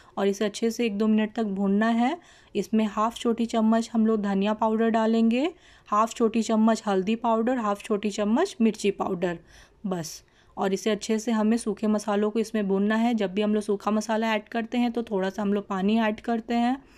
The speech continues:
जिसमें मैंने थोड़ा सा पानी डाला है। और इसे अच्छे से हम लोग तीन से चार मिनट अच्छे से मसालों को इसमें भूनेंगे। तीन से चार मिनट तक मैंने अच्छे से इसे भून लिया है।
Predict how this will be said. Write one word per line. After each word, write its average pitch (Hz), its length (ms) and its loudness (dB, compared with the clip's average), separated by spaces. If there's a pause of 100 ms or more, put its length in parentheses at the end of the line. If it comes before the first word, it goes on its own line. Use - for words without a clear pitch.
(220)
जिसमें 196 240 -2
मैंने 196 180 2
थोड़ा 196 200 -2
सा 202 120 -2
पानी 202 280 -2
डाला 226 300 2
है। 240 160 0
और 233 160 -2
इसे 202 180 -4
अच्छे 202 300 -4
से 220 140 -6
हम 220 220 2
लोग 302 240 2 (320)
तीन 202 160 2
से 208 120 -2
चार 208 260 0
मिनट 214 340 2
अच्छे 214 260 -4
से 220 120 -2
मसालों 208 440 0
को 233 100 -2
इसमें 226 320 0
भूनेंगे। 220 460 2
तीन 220 200 -2
से 202 140 -4
चार 202 240 -2
मिनट 208 260 0
तक 220 140 -4
मैंने 208 220 0
अच्छे 202 240 -4
से 214 100 -2
इसे 214 200 -4
भून 202 260 0
लिया 233 260 0
है। 269 220 -2